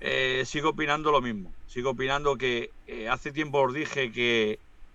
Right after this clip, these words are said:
que aquella vez que Méndez visitó antes de octubre, por ahí, me acuerdo que está por ahí grabado, y visitó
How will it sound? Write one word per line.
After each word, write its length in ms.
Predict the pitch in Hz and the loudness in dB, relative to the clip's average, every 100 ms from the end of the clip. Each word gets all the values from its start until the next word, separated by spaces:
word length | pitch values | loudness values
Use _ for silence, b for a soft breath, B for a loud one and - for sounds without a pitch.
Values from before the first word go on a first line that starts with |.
| - - - | -14 -10 -2
que 140 | 117 | 0
aquella 380 | 113 - 143 131 | 0 0 2 2
vez 200 | 139 131 | 2 -2
que 240 | - 120 113 | 0 0 2
Méndez 360 | 123 131 123 | -2 -2 -2
visitó 600 | 117 110 117 - 135 123 - - | -2 -6 -10 -2 0 0 -4 -4
antes 520 | 120 120 127 113 107 | -2 0 -2 -2 -2
de 560 | 113 113 110 110 110 107 | 0 2 2 0 -2 -2
octubre, 720 | 107 - - 156 139 120 113 | -4 -6 0 2 4 4 2
por 200 | 107 110 | 4 4
ahí, 200 | 117 127 | 4 2
me 120 | 117 | 0
acuerdo 420 | 107 - 135 127 113 | -2 0 0 0 0
que 80 | |
está 160 | 101 113 | 0 0
por 160 | 113 113 | 2 2
ahí 60 | |
grabado, 400 | 107 107 127 151 - _ - - b b - | 2 4 2 0 -6 _ -20 -20 b b -12
y 160 | - 123 | -2 0
visitó 720 | 123 - 117 131 131 123 117 | 0 -2 -2 2 4 6 4